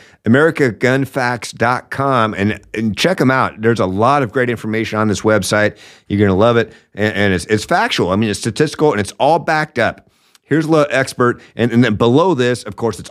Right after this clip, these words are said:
all backed up with the source information and all that. So, "Dan, where's your source? Where's your source?" Go to America Gun Facts dot com. They have all the source information right there, so you can check it out. In twenty seventeen, there was estimated to be nearly four hundred million guns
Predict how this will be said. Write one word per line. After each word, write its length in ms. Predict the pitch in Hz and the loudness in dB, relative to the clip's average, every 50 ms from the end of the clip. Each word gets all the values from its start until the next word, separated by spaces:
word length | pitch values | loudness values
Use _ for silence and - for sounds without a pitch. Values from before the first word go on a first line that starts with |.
| - | -4
all 200 | - 101 117 131 | 0 2 2 2
backed 340 | 143 151 143 147 143 - 123 | 2 0 -2 -2 -2 0 0
up 200 | 117 117 113 - | 0 0 2 0
with 120 | 117 110 107 | -4 -4 -4
the 60 | 107 | -6
source 420 | - - 104 98 98 101 - - | -6 -2 0 2 2 2 0 -2
information 680 | 110 - - 104 101 - 107 98 82 85 85 - 101 | -8 -2 -2 -2 0 2 2 2 2 0 0 0 2
and 80 | 95 92 | 2 4
all 140 | 90 90 92 | 4 4 4
that. 180 | 90 90 90 | 2 2 2
So, 160 | 87 104 98 - - - - - - 127 | 0 0 -2 -2 -4 -18 -20 -14 -8 0
"Dan, 360 | 135 202 226 240 226 202 175 | 2 2 2 2 0 -2 -2
where's 200 | 175 190 185 143 | -2 -2 -2 -2
your 80 | 165 160 | -4 -8
source? 380 | - - 180 175 170 - - | -6 -6 -6 -6 -6 -6 -2
Where's 220 | 165 160 160 - 160 | 0 2 2 2 2
your 80 | 151 | 0
source?" 340 | 120 - 151 143 110 98 - - - - - _ - - 123 98 | 0 2 2 2 2 2 0 -6 -20 -20 -20 _ -12 -10 -6 0
Go 220 | - 139 160 190 | 2 2 2 2
to 220 | 185 - 185 175 151 | 0 -2 -2 -2 0
America 380 | 117 110 123 139 135 - 131 | 0 0 -2 -2 -4 -6 -6
Gun 240 | 98 113 117 117 110 | -4 -2 -2 -2 0
Facts 320 | - 123 113 110 104 - - | 0 0 0 0 0 -2 0
dot 260 | 117 110 113 - - | 2 2 2 0 -2
com. 340 | - 95 95 98 98 95 - - - - _ - | -2 0 0 0 -2 -2 -6 -12 -20 -20 _ -8
They 220 | 117 104 113 135 127 | -2 2 2 4 4
have 300 | 117 123 123 127 127 123 | 2 2 2 0 0 0
all 240 | - 113 117 127 | 0 0 0 0
the 80 | 120 117 | 0 -4
source 380 | - - 104 101 107 101 - 107 | -6 -6 -4 -2 -2 -2 -2 -6
information 500 | 107 95 - 101 92 95 92 - 80 76 | -6 -4 -2 -2 0 0 0 -2 -2 0
right 200 | 87 95 98 82 | 0 0 2 2
there, 220 | 90 87 87 85 | 2 4 4 2
so 100 | 85 - | 2 0
you 80 | 92 80 | -2 -2
can 140 | - 80 78 | -2 -4 -4
check 240 | - 85 80 - - | -2 -4 -4 -2 -4
it 60 | 76 | -6
out. 200 | 76 71 - _ - - - - - - - - | -6 -6 -10 _ -20 -20 -20 -20 -20 -18 -6 0
In 100 | 92 95 | 0 2
twenty 300 | - - 131 165 185 180 | 4 4 4 4 2 2
seventeen, 640 | - 185 170 156 156 123 - - 185 113 113 - - - - _ - | 2 2 2 2 0 -2 -4 -4 -2 -2 -2 -4 -8 -14 -16 _ 0
there 120 | 110 113 | 2 4
was 180 | 113 113 98 - - | 4 4 2 0 -2
estimated 460 | 131 143 - - 143 143 135 127 101 | -2 -2 -2 0 0 2 2 2 2
to 80 | 98 87 | 0 -2
be 160 | 104 113 110 | 0 2 4
nearly 280 | 107 107 107 101 90 | 4 4 4 4 2
four 300 | 82 - - 120 147 156 | 0 0 0 2 4 4
hundred 300 | 147 160 151 147 139 107 | 2 2 2 0 2 2
million 400 | 113 127 131 131 120 117 110 92 | 4 2 4 4 2 2 0 0
guns 400 | 80 117 113 104 90 78 - - | 0 0 0 0 -2 -4 -8 -12